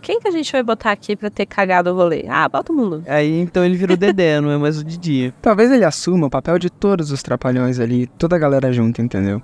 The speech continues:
Speaker 2: Desculpa,
Speaker 1: Ele
Speaker 2: é.
Speaker 1: é um grande trapalhão.
Speaker 2: Desculpa,
Speaker 3: É.
Speaker 2: eu nunca, eu, quando eu me, desde que eu me entendo por gente, Mussum e Zacarias já tavam mortos, então eu não tenho essa referência, desculpa,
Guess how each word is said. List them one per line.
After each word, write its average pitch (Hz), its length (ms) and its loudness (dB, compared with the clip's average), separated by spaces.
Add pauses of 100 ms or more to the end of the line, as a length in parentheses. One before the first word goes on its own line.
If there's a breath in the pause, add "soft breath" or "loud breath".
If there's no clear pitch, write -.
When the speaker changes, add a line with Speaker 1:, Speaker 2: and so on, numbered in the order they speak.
Speaker 2:
Desculpa, 135 580 0
Speaker 1:
Ele - 160 4
Speaker 2:
é. 302 40 6
Speaker 1:
é 285 80 4
um 277 80 0
grande 220 340 -2
trapalhão. 151 840 -2
Speaker 2:
Desculpa, 139 400 -2
Speaker 3:
É. 127 260 4
Speaker 2:
eu 131 40 2
nunca, 135 420 0
eu, 131 240 0 (440)
quando 131 180 0
eu 131 80 2
me, 135 140 0 (100)
desde 123 260 -4
que - 40 -2
eu 147 40 0
me 143 80 2
entendo 143 180 0
por 139 180 0
gente, 127 340 -2
Mussum 127 400 -2
e 131 40 0
Zacarias 127 400 0
já 131 80 -2
tavam 143 260 0
mortos, 120 440 -2
então 107 320 -4 (120)
eu 107 80 -2
não 117 80 2
tenho 123 220 0
essa 123 180 -2
referência, 110 540 -2
desculpa, - 360 -12